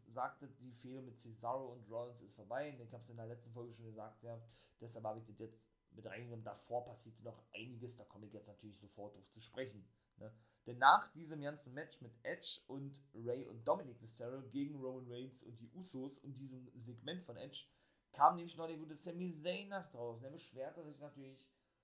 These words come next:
ne, wie man wollte, auch, ähm, einen Chant anstimmen, „Justice for Sami“, denn er sagte, „Ey, wie kann es sein, dass ich nicht im Money in the Bank Match bin? Ja, andere bekommen mehrere Chancen, ich bekomme keine mehr. Das ist eh ungerecht, was hier seit einem Jahr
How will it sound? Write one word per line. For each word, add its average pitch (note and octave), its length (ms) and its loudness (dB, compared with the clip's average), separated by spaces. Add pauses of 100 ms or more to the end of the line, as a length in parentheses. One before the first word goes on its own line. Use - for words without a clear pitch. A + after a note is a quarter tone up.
ne, C3+ 220 -6
wie C3 120 -6
man B2+ 160 0
wollte, C#3+ 260 4
auch, C#3 400 2
ähm, B2 720 -2
einen B2+ 160 -10
Chant E3 400 0
anstimmen, D3 540 -8
„Justice B2 480 -8
for C3 120 -10
Sami“, C3+ 300 -8
denn C3+ 180 -8
er C3+ 80 -8
sagte, C#3+ 300 -6
„Ey, E3 320 -10 (540)
wie C3+ 100 -14
kann E3 220 -2
es F3 100 -10
sein, D#3+ 180 -6
dass E3+ 120 -10
ich D#3 120 -14
nicht E3 140 -14
im D3+ 60 -10
Money E3 240 -6
in E3 80 -10
the D#3+ 60 -6
Bank D3 220 -8
Match F3 240 -10
bin? A2+ 140 -10
Ja, A#2+ 240 -6
andere D#3+ 280 -12
bekommen C#3+ 460 -10
mehrere D3 180 -4
Chancen, C#3+ 360 -2
ich C3 100 -12
bekomme C3+ 280 -10
keine C3 220 -8
mehr. C3+ 280 -6 (240)
Das A2+ 120 -14
ist - 120 -16
eh D3+ 140 0
ungerecht, C#3 520 -4
was C3 120 -6
hier C3+ 100 -6
seit B2+ 220 0
einem C#3+ 260 -2
Jahr C#3 400 -4